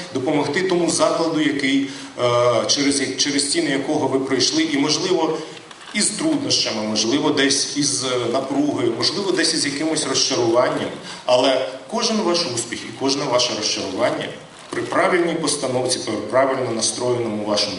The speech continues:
мисленні є черговим щаблем до вашого життєвого успіху. Тому бажаю вам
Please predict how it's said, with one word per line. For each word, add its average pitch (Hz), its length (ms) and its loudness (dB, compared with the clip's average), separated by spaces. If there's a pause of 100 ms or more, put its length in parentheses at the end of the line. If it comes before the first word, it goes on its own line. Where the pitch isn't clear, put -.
мисленні 151 460 -2 (1200)
є 143 340 0 (400)
черговим 139 540 0
щаблем 120 520 2 (420)
до 117 180 0 (180)
вашого 107 340 -2 (120)
життєвого 98 480 -8 (160)
успіху. - 360 -8 (240)
Тому 147 400 0
бажаю 165 380 2
вам 110 240 0